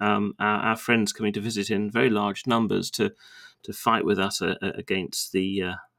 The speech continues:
the Nazis and so on. And, um, uh, you know, those differences are there, and, and it's because, uh, if you think about it in software development terms, there was a fork in development, wasn't there, a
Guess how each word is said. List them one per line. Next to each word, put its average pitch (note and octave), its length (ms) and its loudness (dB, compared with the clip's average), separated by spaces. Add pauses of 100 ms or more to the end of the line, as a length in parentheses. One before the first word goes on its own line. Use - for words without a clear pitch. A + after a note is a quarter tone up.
(120)
the F#2 80 -4
Nazis G2 500 -4
and - 100 -8
so D2+ 140 -4
on. D2 180 -6
And, G2 320 0
um, G2+ 280 2 (720)
uh, F#2 360 -2 (160)
you B2 80 2
know, F2+ 260 2
those D3 260 10
differences D3 460 6
are A#2+ 60 4
there, C3+ 320 4
and, G2 180 0
and G#2+ 380 -2 (100)
it's - 220 0
because, A2+ 840 2 (640)
uh, - 80 0 (340)
if - 160 0
you C#3 60 6
think F3+ 180 10
about C#3+ 240 10
it - 100 4
in A#2+ 220 6
software C3 320 4
development A2+ 400 6
terms, F2 560 0
there - 420 -20
was A2 140 2
a B2 40 6
fork - 380 6
in C3 140 8
development, B2+ 460 6
wasn't B2+ 280 4
there, G#2 140 2
a G#2+ 200 0